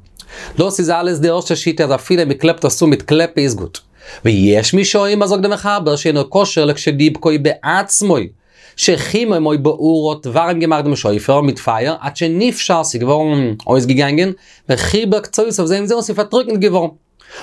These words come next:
און מיט קלעפע, איז ער, איז ער אזוי ווי סוס, מושל ביי מיר ביי הנקב,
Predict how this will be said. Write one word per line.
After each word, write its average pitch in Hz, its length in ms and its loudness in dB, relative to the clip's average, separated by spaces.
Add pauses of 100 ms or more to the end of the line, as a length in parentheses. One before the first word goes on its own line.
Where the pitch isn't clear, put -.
און 180 180 2
מיט 170 140 2
קלעפע, 143 540 -2 (720)
איז 127 100 4
ער, 131 200 2
איז 147 140 4
ער 139 60 2
אזוי 151 120 2
ווי 185 120 0
סוס, 233 300 0
מושל 165 320 2
ביי 175 120 2
מיר 202 220 2
ביי 214 120 2
הנקב, 214 540 -2